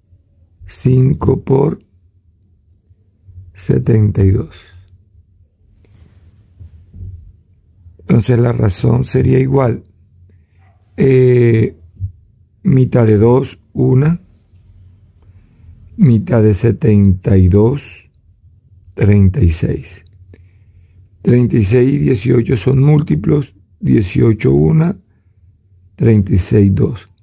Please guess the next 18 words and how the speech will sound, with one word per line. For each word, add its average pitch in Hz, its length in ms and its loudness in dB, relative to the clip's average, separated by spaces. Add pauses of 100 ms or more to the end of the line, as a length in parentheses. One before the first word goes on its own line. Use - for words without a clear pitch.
(120)
Cinco 113 380 -2
por 104 200 2
dos, 110 180 0
diez, 147 420 -2 (1300)
menos 117 540 2
un 165 480 0 (1200)
décimo. 110 580 -4 (1040)
Eso 147 260 0
significa 151 800 0 (1000)
que 123 340 0 (380)
este 143 340 -4
punto 160 520 -2
de 139 100 0
aquí 95 220 -2
a 139 40 0
aquí - 380 -6 (480)
hay 120 380 0 (400)
una, 117 520 0